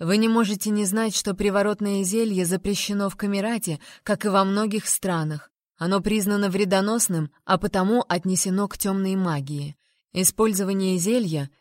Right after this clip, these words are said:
тяжкое преступление". "Почему вы говорите об этом мне?" изумилась я. "Потому что", маг вздохнул и посмотрел мне в глаза,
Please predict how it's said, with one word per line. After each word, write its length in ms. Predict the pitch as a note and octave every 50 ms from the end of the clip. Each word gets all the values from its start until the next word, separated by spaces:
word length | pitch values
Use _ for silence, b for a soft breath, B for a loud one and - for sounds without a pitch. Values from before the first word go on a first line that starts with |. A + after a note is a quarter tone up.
| _ _
тяжкое 500 | - G#3+ G#3 G#3 - - G#3+ G#3 G3+ F#3+
преступление". 960 | - G3+ G#3+ - - A3 G3+ - G#3 G3 F3+ D#3+ D#3 D3+ D3 D3 D3 D#3 - _ _ _ _ _ _ _ _ _ _ _
"Почему 460 | - F3+ - - G#3+ G3+ G3 A3 A#3
вы 120 | A3+ A#3+
говорите 540 | G3 G3 F3+ G3 G3+ G#3+ A3 - - A3 G3
об 140 | G3 F3+ G3+
этом 280 | A3 - A3 A3 A3+
мне?" 420 | A3+ A#3+ A#3 A#3+ B3 A#3+ G3+ E3+ E3+
изумилась 560 | D#3 D#3+ F3 F3 F3 E3+ E3+ F3 E3 - -
я. 280 | F3 E3+ D#3 D3 - - _ _ _ _ _ _ _ _ _ _
"Потому 400 | - F3+ E3 F#3+ F#3+ G3 G#3 A#3+
что", 380 | B3+ - - - A3+ A#3 A#3+ A#3 b b b b b _
маг 280 | F#3 F#3+ F#3+ F#3+ F3+ F3
вздохнул 540 | E3 D#3+ D#3 F3+ F#3 - - G3 G3+ G#3 G3+ -
и 80 | - F#3+
посмотрел 580 | - F#3 E3+ - F#3 F3 E3+ - F3+ F3 E3+ F3
мне 200 | F3 F3 E3+ D#3+
в 40 |
глаза, 520 | D#3+ E3 E3 E3 E3 D3 D#3 D3+ D3 D#3+